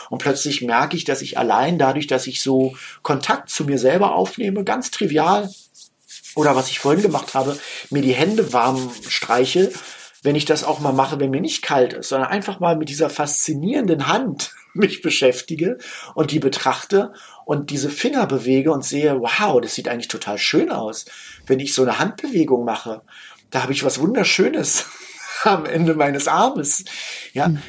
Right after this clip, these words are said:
Speaker 1: ähm, wenn ich diese Impulse immer mehr einlade, dann merke ich, dass da schon ganz viele Möglichkeiten sind in diesen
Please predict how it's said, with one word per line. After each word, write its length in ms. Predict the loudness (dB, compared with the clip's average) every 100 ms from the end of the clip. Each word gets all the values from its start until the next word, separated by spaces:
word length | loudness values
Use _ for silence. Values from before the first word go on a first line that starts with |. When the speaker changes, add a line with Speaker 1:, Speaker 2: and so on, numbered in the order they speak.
| -18 -4
Speaker 1:
ähm, 300 | 0 0 -2 -10
wenn 160 | -2 0
ich 140 | 0
diese 260 | -2 -2 0
Impulse 520 | -2 0 0 0 0
immer 200 | 0 2
mehr 220 | 2 4 2
einlade, 400 | 2 4 4 4
dann 160 | 0
merke 300 | 0 -2 -2 -6
ich, 80 |
dass 220 | -2 -2 -2
da 100 | -4
schon 240 | -4 -4
ganz 320 | 0 0 0
viele 240 | -2 0 2
Möglichkeiten 800 | 2 2 0 -6 -2 -2 -2 -6
sind 280 | -2 -2 0
in 160 | -4
diesen 480 | -4 -4 -2 -4 -4